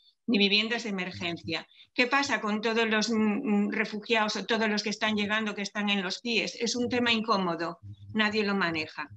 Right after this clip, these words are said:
Entonces yo creo que estamos cayendo en la complacencia, ¿no? En qué buenos somos, qué pena estos niños tan pobres, les vamos a ayudar. Pero se están olvidando las luchas realmente por los derechos.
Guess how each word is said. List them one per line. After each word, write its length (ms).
Entonces 460
yo 140
creo 240
que 80
estamos 360
cayendo 640
en 220
la 140
complacencia, 840
¿no? 160
En 140
qué 100
buenos 380
somos, 420
qué 140
pena 340
estos 260
niños 300
tan 200
pobres, 380
les 180
vamos 280
a 40
ayudar. 500
Pero 200
se 100
están 280
olvidando 540
las 180
luchas 320
realmente 480
por 220
los 160
derechos. 600